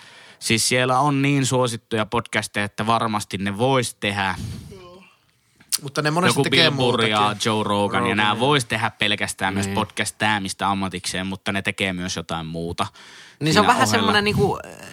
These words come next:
Speaker 3: genrenä, vähän semmonen niinku, semmonen moottoripyörän sivuvaunu se podcast. Et se tulee niinku monella ihmisellä, vaikka niinku, niinku sanoit, että vois tehdä ammatikseen, niin se kumminkin on vaan niinku osa sitä niitten
Speaker 2: Mm.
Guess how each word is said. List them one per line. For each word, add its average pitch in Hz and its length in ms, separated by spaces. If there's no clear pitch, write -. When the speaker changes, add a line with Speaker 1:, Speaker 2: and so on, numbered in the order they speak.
Speaker 3:
genrenä, 123 720
vähän 131 260
semmonen 120 420
niinku, 117 480
semmonen 131 300
moottoripyörän 110 840
sivuvaunu 95 840
se 85 120
podcast. 98 440
Et 92 120
se - 80
tulee 165 260
niinku 151 140
monella 160 400
ihmisellä, 120 380
vaikka 120 220
niinku, 131 300
niinku 131 200
sanoit, 131 320
että 127 180
vois 160 300
tehdä 95 180
ammatikseen, 95 640
niin 101 60
se 110 80
kumminkin 135 380
on 113 80
vaan 123 140
niinku 120 240
osa 123 280
sitä - 280
niitten 85 460
Speaker 2:
Mm. 110 180